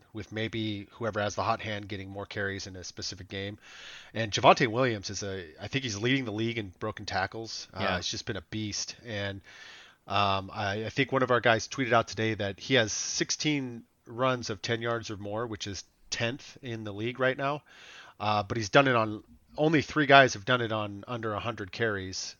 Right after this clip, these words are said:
Speaker 1: uh, and Jalen Hurts was actually one of them. He has eighteen runs of ten yards or more, um, and less than a hundred carries. And so he's, he's got the big play threat, but he also breaks tackles. He's just,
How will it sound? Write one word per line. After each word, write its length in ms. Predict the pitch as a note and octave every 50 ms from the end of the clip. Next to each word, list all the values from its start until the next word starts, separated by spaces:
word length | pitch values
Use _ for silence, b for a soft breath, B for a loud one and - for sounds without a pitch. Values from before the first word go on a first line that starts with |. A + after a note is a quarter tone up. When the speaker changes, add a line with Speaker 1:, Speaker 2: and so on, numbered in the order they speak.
| _ -
Speaker 1:
uh, 380 | G#2+ G2+ G2 F#2+ F#2 F#2 F#2 F#2
and 440 | G#2+ G#2+ G2+ G2 G2 F#2+ F#2+ F#2+ G2 - _ _ _ - -
Jalen 280 | - A2 G#2+ G#2 G2+
Hurts 240 | F#2 B2 C#3+ C3+ -
was 260 | - G2 F#2 - - G2+
actually 320 | G2 G2 - - - G2
one 200 | F#2 F2+ G#2 G#2
of 60 | F#2+
them. 200 | E2+ F2+ F#2+ G2+ - -
He 80 | G#2+ G2+
has 160 | F#2 F2+ -
eighteen 500 | A2+ A#2+ A2+ - - A2 G2+ F#2+ F2+ F2 F2 _ _ -
runs 320 | G#2+ G#2 G2+ G2 F#2+ -
of 100 | G2+ F2+
ten 180 | - A#2 G#2+ G2+
yards 280 | G2+ G2 F#2+ F#2+ -
or 40 | G2
more, 300 | G2 F#2+ F#2+ F#2+ F#2+ - B B B B B B B B B B B B B -
um, 480 | A2 G#2 G#2 G2+ F#2+ F#2+ F#2+ F#2+ F#2+ F#2 - _ _ _ _ _ _ _ - A2+ - - A2+ A#2 G#2+
and 320 | - A2+ G2+ G2 F#2+ F#2+
less 260 | F#2+ G#2 A2 G2+ - -
than 120 | A2 F#2+
a 20 |
hundred 220 | F#2 G#2 F#2+ F#2 F2
carries. 440 | - G#2+ G2 F#2+ F#2+ F#2+ F#2+ - B B B B B B B B B B - -
And 220 | C3+ A#2+ A2+ G2
so 220 | - - C#3+ B2+ B2
he's, 320 | A2+ C3 C#3 B2 - - - -
he's 180 | A2 A#2+ A2+
got 220 | - D3+ D#3 E3+ -
the 60 | C#3
big 280 | A2 - B2+ B2+ B2
play 260 | - - B2+ B2 B2+ C3
threat, 340 | - - C3 C#3 C#3+ D3+ - _ _
but 120 | - A#2
he 80 | A2+ B2
also 260 | B2 B2 - - A#2
breaks 320 | G2 - A#2 A#2 A2+ -
tackles. 480 | - A#2+ A2+ A2+ A#2 - A2+ A#2 A2+ -
He's 180 | - B2+ B2 -
just, 320 | - F3+ - - - -